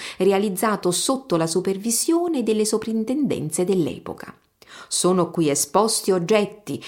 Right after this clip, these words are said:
elementi architettonici e decorativi, quadri, sculture e arredi sacri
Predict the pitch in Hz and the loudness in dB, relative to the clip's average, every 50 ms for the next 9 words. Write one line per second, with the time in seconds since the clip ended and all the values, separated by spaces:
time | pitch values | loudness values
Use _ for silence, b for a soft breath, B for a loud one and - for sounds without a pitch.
0 | B B B 165 156 151 151 156 165 190 196 190 175 165 160 - - 151 156 160 | B B B 2 2 2 2 2 2 2 2 2 0 -2 -2 -2 -2 0 0 0
1 | 160 160 - 233 254 285 302 285 262 262 - 226 208 - 208 202 - 202 196 190 | -2 0 0 0 0 0 0 0 0 0 0 0 0 2 0 0 0 0 0 0
2 | 185 - 233 240 240 226 190 156 - - 147 - - - - 170 170 180 190 180 | -2 -2 -4 -2 -2 -2 -2 -4 -6 -8 -12 -16 -8 -2 2 4 6 6 6 4
3 | 160 139 - - 156 143 - - - - 165 160 160 160 - 180 208 233 220 170 | 2 -2 -6 -10 -10 -6 -6 -6 -2 0 0 -2 -2 -2 -2 0 0 2 2 0
4 | 147 160 170 - - 180 175 170 170 175 180 233 220 175 170 170 - - 269 311 | 0 0 0 0 0 2 2 2 0 0 0 0 0 0 0 0 0 0 0 -2
5 | 349 349 - - 226 | -4 -6 -6 -8 -8